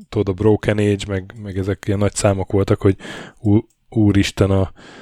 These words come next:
Tim Schafer három millió dollárt szedett össze, nem tudom, két nap alatt,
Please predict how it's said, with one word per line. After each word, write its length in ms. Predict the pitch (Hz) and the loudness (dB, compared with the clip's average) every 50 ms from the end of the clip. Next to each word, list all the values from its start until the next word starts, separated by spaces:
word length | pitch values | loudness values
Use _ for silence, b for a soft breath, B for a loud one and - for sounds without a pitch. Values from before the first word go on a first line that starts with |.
| B B B B - | B B B B 2
Tim 160 | - 107 98 | 2 2 2
Schafer 600 | - - 101 98 - - 104 98 98 113 120 92 | 4 2 2 2 2 4 2 4 4 2 2 2
három 340 | 98 107 101 95 95 92 92 | 2 2 2 2 2 0 -2
millió 280 | 92 92 95 95 95 | -2 -2 0 0 0
dollárt 420 | 92 95 95 95 95 92 92 - - | 0 0 0 0 0 -2 -2 0 2
szedett 320 | - 95 95 90 - - | 4 6 6 4 4 2
össze, 420 | 95 90 - - - 101 90 85 - | -2 -2 -2 0 0 0 0 0 -2
nem 180 | 107 95 90 87 | -4 -6 -4 -2
tudom, 200 | - - 92 92 | -2 -2 -2 0
két 260 | - - 95 90 - | 2 2 2 2 2
nap 180 | 98 95 - - | 0 -2 0 2
alatt, 280 | 98 98 98 - _ | 2 2 2 0 _